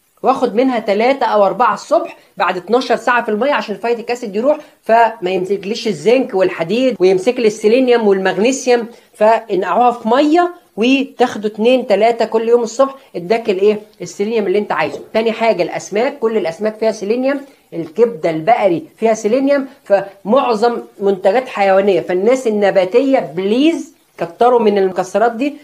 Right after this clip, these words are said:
م-، كموانع سرطان، وعشان السيلينيوم يدخل في جسمكم. كمان الخميرة الغذائية فيها سيلينيوم. نقطة مهمة قوي برضو، مين الناس اللي عرضة لفقد السيلينيوم من جسمهم؟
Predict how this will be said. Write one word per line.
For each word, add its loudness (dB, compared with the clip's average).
م-، -2
كموانع -2
سرطان، -2
وعشان -4
السيلينيوم -4
يدخل -6
في -10
جسمكم. -6
كمان -2
الخميرة -4
الغذائية -4
فيها -6
سيلينيوم. -2
نقطة -2
مهمة 0
قوي -2
برضو، -4
مين -2
الناس 0
اللي 0
عرضة 2
لفقد -4
السيلينيوم -2
من -2
جسمهم؟ -4